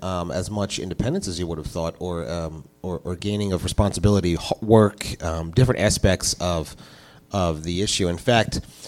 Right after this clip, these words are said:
in two thousand and seven, so this, this issue is, is far from new, uh, at all. Two thousand and eighteen, there was an article, um, in, from the,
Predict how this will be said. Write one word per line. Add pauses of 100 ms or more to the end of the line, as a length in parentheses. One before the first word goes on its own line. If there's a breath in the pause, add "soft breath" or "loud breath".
(160 loud breath)
in
two
thousand
and (420)
seven,
so
this,
this
issue
is,
is
far
from
new, (640 loud breath)
uh, (260)
at
all.
Two
thousand
and
eighteen,
there
was
an
article, (480 soft breath)
um,
in,
from
the,